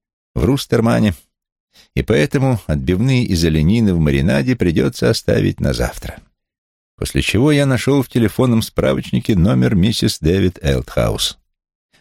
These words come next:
Но когда она взяла трубку, решил не спрашивать её ни о чём по телефону.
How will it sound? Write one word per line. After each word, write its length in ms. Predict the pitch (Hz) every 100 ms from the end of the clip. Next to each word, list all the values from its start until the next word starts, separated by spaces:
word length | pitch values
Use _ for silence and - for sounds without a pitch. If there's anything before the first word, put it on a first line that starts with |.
| -
Но 80 | -
когда 280 | 73 76 78
она 120 | 78
взяла 320 | 69 71 73
трубку, 460 | 92 113 - 67 - _ _ _ _ _ _ _ -
решил 300 | 80 - 120
не 100 | 123
спрашивать 560 | - 85 71 - 69
её 160 | 78 104
ни 120 | 92
о 80 | 78
чём 260 | - 92 -
по 80 |
телефону. 520 | - 67 - 55 -